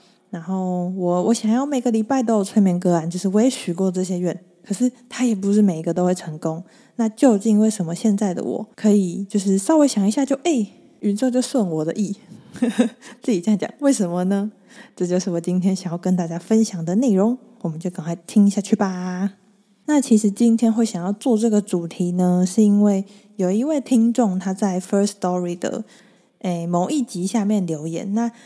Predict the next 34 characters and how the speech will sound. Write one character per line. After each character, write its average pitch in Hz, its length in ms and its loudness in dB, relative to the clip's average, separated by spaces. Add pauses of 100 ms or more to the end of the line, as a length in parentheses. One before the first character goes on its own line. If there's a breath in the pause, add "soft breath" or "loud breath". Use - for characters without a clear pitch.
(140 loud breath)
那 277 100 0
一 254 220 0
集 170 280 -8
它 202 200 0
其 190 260 -2
实 180 240 -4
是 190 340 -2 (120)
非 330 120 4
常 277 200 4
非 277 120 2
常 226 200 4
久 196 200 4
之 190 120 0
前 220 160 2
的 185 60 0
集 175 220 -8
数 196 200 -6
了， 170 120 -2
是 196 220 -2
大 196 160 -4
概 190 180 -4
今 208 200 -4
年 180 180 -4
年 170 220 -8
初， 170 380 -4
也 170 120 -4
就 185 140 2
是 220 200 -2
我 175 180 -2
的 - 180 -6
第 220 260 0
一 220 60 0
季 214 260 -10
的 175 220 -4